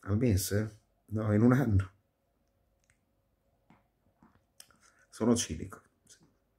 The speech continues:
Lo sono sempre stato.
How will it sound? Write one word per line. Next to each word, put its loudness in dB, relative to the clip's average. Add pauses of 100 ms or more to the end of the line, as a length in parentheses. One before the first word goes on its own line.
(1000)
Lo -10
sono 0
sempre 0
stato. -8